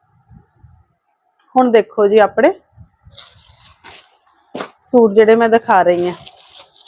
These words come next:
ਇੱਕ ਹੈਗਾ ਜੀ ਇਹ ਪਲੇਨ ਰਿਓਨ, ਜੇ ਕੋਈ ਲੈਣਾ ਚਾਹੁੰਦਾ ਹੈ ਲੈ ਸਕਦਾ ਹੈ। ਦੇਖੋ ਜੀ ਰਾਮਟੈਕਸ ਬ੍ਰਾਂਡ ਦਾ ਹੋਏਗਾ ਸਾਰਾ, ਪੂਰੇ ਤੇ ਰਾਮਟੈਕਸ ਦੀ ਮੋਹਰ ਹੋਊਗੀ।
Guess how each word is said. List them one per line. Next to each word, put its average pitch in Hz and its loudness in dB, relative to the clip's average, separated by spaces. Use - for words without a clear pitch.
ਇੱਕ 254 0
ਹੈਗਾ 285 2
ਜੀ 285 0
ਇਹ 302 4
ਪਲੇਨ 247 2
ਰਿਓਨ, 185 2
ਜੇ 240 2
ਕੋਈ 254 -2
ਲੈਣਾ 233 0
ਚਾਹੁੰਦਾ 247 -2
ਹੈ 277 0
ਲੈ 233 0
ਸਕਦਾ 220 0
ਹੈ। 262 4
ਦੇਖੋ 247 0
ਜੀ 269 0
ਰਾਮਟੈਕਸ 247 0
ਬ੍ਰਾਂਡ 220 0
ਦਾ 226 2
ਹੋਏਗਾ 226 2
ਸਾਰਾ, 240 0
ਪੂਰੇ 277 4
ਤੇ 285 2
ਰਾਮਟੈਕਸ 240 0
ਦੀ 247 -4
ਮੋਹਰ 226 2
ਹੋਊਗੀ। 220 0